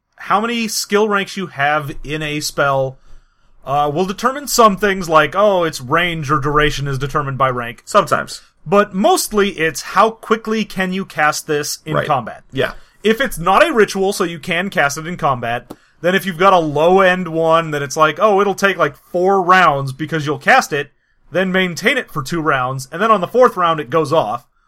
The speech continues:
Speaker 2: Yeah.
Speaker 1: Up to, if you've got it at, like, level eight,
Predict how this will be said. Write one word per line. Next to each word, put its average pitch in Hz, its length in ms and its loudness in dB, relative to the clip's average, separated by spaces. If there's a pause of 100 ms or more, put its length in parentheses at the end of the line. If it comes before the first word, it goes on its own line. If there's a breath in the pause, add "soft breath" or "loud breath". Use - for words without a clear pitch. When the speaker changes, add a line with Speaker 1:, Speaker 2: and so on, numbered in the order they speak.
(160)
Speaker 2:
Yeah. 107 280 0
Speaker 1:
Up 220 200 4
to, 214 320 2
if 160 180 -8
you've 170 160 -8
got 170 240 6
it 180 260 -2
at, 147 340 2
like, 139 240 0
level 151 420 0
eight, 240 320 0